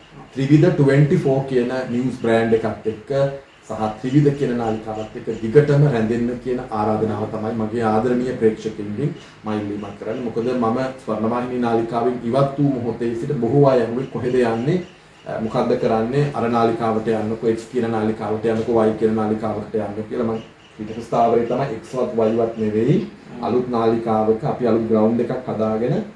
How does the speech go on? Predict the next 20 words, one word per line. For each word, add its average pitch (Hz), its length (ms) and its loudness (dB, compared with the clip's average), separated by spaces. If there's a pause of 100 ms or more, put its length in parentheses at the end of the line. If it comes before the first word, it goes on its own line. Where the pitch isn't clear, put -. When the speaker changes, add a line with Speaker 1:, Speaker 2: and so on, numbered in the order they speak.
(120)
Speaker 1:
ඔබටත් 147 420 6
අලුත් 135 260 2
අත්දැකීමක්, 117 680 0
අලුත් 107 240 2
වෙනසක් 107 400 -2
පෙන්වන 107 340 2
ගමන් 110 340 -2 (340)
අපි - 160 -10
මේ 113 140 0
ගමන 107 260 -2
යමු 104 300 -2
කියන 107 140 -2
එක. 139 80 -6
ඉතින් 110 380 -2
ආදරණීය 110 440 0
ප්‍රේක්ෂකයන්ගේ 113 760 2
ඉල්ලීම 151 340 8
මත 117 300 2
තමයි 113 220 0
මම 113 220 -2